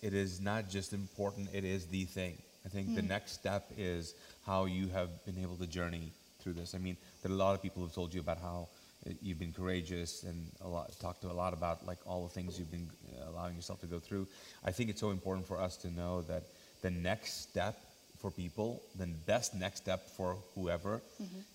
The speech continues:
Speaker 1: that's so important for you to do it,
Speaker 2: Mm-hmm.
Speaker 1: whatever that step is.
Speaker 2: Right.
Speaker 1: And, uh, because, I mean,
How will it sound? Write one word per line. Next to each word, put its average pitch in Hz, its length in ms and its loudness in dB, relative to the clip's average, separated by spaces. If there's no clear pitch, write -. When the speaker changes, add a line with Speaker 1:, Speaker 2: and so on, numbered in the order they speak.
Speaker 1:
that's 139 240 2
so 135 120 4
important 107 380 2
for 101 60 -2
you 90 140 2
to 80 60 -4
do 85 160 0
it, - 100 -6
Speaker 2:
Mm-hmm. - 320 -8
Speaker 1:
whatever 117 340 8
that 90 200 2
step 92 260 4
is. 87 280 0
Speaker 2:
Right. 196 220 -6
Speaker 1:
And, 92 360 2
uh, 87 140 6
because, 110 360 6
I 104 40 0
mean, 95 300 2